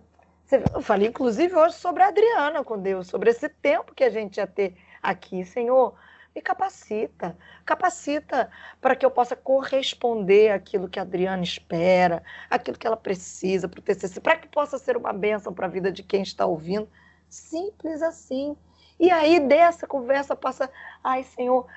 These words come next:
aquele negócio que eu tenho pra resolver no trabalho amanhã, hum, Deus, puxa, eu tô com uma vontade daquilo ali." Sabe, é assim. A Marcela é, é, é exatamente assim, simples.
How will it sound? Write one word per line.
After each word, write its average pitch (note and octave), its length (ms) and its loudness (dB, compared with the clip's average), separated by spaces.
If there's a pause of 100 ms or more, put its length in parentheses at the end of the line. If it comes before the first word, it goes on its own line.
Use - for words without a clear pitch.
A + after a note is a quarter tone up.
(140)
aquele B3+ 300 -4
negócio B3 260 -2
que - 60 -2
eu A#3+ 60 2
tenho A#3+ 160 -2
pra A#3+ 100 -2
resolver A#3 360 2
no A3 120 -2
trabalho G#3+ 480 2
amanhã, G#3+ 680 0 (540)
hum, A#3+ 640 0
Deus, G#3 260 6
puxa, - 400 -14
eu - 60 -8
tô - 140 -10
com - 180 -10
uma A3+ 160 -2
vontade A3+ 520 2
daquilo D4 580 2
ali." C4 160 4 (320)
Sabe, - 260 0 (300)
é - 60 4
assim. F4+ 640 -6 (840)
A F#4 100 2
Marcela E4 580 4
é, - 380 2
é, - 180 -4
é D#4+ 320 -6
exatamente D4 720 -12
assim, D4+ 540 -12 (260)
simples. C4+ 1080 -6